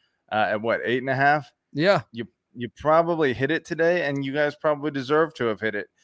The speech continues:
Speaker 1: because between last week being up by fourteen in the fourth quarter and
Speaker 2: Yeah.
Speaker 1: this week being down by fourteen in the fourth quarter, it's a wash in terms of, like, the luck going their way, uh, or against them. So one and one in that stretch, and then the next, uh, ten games, I bet they win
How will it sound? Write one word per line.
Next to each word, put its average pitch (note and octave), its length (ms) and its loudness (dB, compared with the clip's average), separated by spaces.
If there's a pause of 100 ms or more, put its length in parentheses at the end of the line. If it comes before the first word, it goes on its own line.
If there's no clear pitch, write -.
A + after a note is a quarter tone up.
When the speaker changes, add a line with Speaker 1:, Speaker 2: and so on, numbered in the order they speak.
(160)
Speaker 1:
because A#2+ 360 -2
between C#3 480 -8
last C3+ 340 0
week D3+ 280 -4
being A#2 360 -6
up C3 220 0
by D#3 160 6
fourteen E3 460 -4
in D#3+ 80 -2
the D#3 80 -2
fourth D#3+ 320 -2
quarter E3 340 2 (380)
and - 120 -2
Speaker 2:
Yeah. A#2+ 80 0
Speaker 1:
this - 120 -6
week C3+ 220 -4
being B2 180 -2
down A#2+ 220 2
by C3 220 0 (200)
fourteen C3+ 320 -4
in C3 60 -4
the A#2+ 60 -6
fourth C3+ 260 -4
quarter, C3+ 280 0 (360)
it's A#2 160 -4
a B2 40 0
wash A#2 480 2
in A2 140 -8
terms A2+ 260 -6
of, G2 120 -8
like, G#2 240 -2
the - 160 -10
luck A2+ 260 4
going A#2 220 0
their G#2+ 160 2
way, G#2+ 220 2 (260)
uh, G#2 80 2
or G2+ 260 -2
against A2+ 320 -4
them. B2 220 -4 (280)
So A2 240 0
one C3+ 240 2
and C#3 100 -2
one C#3 160 2
in C#3 80 0
that C3+ 180 4
stretch, C#3 380 2
and A#2 180 -2
then A#2 220 -2 (400)
the A#2 80 -4
next, C3+ 400 0
uh, C3+ 220 6
ten C#3+ 320 0
games, C#3 420 0
I A2+ 160 2
bet B2 220 2
they B2+ 100 4
win B2+ 420 -2